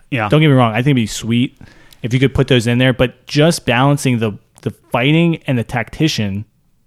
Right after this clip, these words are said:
Speaker 2: that dual-, duality itself would be hard enough, right?
Speaker 1: Do you ha-, do you do something instead of, like, mining and everything? Like, everyone is a combatant, right? Like, that's
Speaker 2: Right.
Speaker 1: gonna be, like, that's the type of game. So let's
Speaker 2: Yes.
Speaker 1: roll that back and we'll say everyone is,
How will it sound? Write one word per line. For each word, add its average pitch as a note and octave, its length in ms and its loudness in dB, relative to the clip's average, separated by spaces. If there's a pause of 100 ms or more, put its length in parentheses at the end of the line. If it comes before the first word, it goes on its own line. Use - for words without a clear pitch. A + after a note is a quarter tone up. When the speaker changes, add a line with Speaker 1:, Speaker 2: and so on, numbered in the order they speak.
(140)
Speaker 2:
that B2+ 220 0
dual-, B2 640 2
duality B2+ 580 2
itself B2+ 520 -2 (480)
would A2+ 80 -8
be A2 80 0
hard G#2 240 0
enough, F#2+ 320 -8
right? G#2+ 260 -4 (240)
Speaker 1:
Do C#3 80 -6
you C#3+ 280 0
ha-, C3 200 -6
do B2+ 140 -4
you C3 100 0
do C3 120 0
something B2 360 -2
instead A#2+ 300 -2
of, A2 520 0 (140)
like, A2 180 -4
mining G2 420 -6
and G2 80 -8
everything? G2 360 -8
Like, F#2+ 200 -10
everyone C3 440 2
is A2 200 0
a G2+ 100 -4
combatant, G2 520 -8 (160)
right? G#2 180 -6
Like, G#2+ 160 -6
that's G#2+ 160 0
Speaker 2:
Right. A2 140 0
Speaker 1:
gonna A2 140 -2
be, G#2 180 -6
like, F#2+ 160 -8
that's G2+ 200 -4
the A2+ 100 -2
type G#2 100 -6
of G2+ 80 -6
game. F#2+ 200 -14
So A#2+ 120 -4
let's G#2 160 0
Speaker 2:
Yes. A#2 60 0
Speaker 1:
roll A2 100 4
that A2+ 160 2
back G#2 220 -2
and G2 100 -8
we'll G2 80 -6
say G2 220 -6
everyone G2+ 480 -4
is, G2+ 480 -6